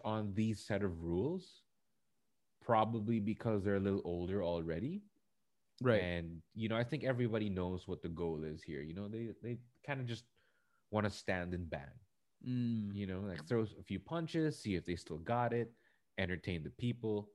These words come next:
Speaker 1: Uh, I was reading earlier that this fight actually broke pre-fight pay-per-view records, if not mistaken.
Speaker 2: Wow. Mm-hmm.
Speaker 1: So I think it's cool. I think it's a treat.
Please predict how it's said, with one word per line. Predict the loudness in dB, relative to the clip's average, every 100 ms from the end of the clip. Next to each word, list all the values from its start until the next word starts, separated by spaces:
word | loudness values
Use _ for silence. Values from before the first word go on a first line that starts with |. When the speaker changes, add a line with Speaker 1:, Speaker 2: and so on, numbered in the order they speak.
| _ _ _ _ -16
Speaker 1:
Uh, | -6 -2
I |
was | 0 2
reading | 2 2 0
earlier | 0 0 2 2 2
that | 0 0
this | -6 -4
fight | -4 -4 -4 _ _ _
actually | -8 -6 -4 -4
broke | -2 -2 0 -2 -6 -18 _ _ _ _ _ -4
pre-fight | 0 4 2 2 2 2 2
pay-per-view | -2 0 0 0 0
records, | 0 -2 -4 -8 -6
if | -6
not | -2 0 0
mistaken. | 2 2 2
Speaker 2:
Wow. | 0 -2 -6 -8 -10 -14 _ _ _ _ 0
Mm-hmm. | 2 2 -2 -6
Speaker 1:
So | -6 0
I | 2
think | 2 0
it's | -2
cool. | 2 8 10 10 6
I | 2
think | 0 -2
it's | -4
a |
treat. | -6 -4 -2 -2 -6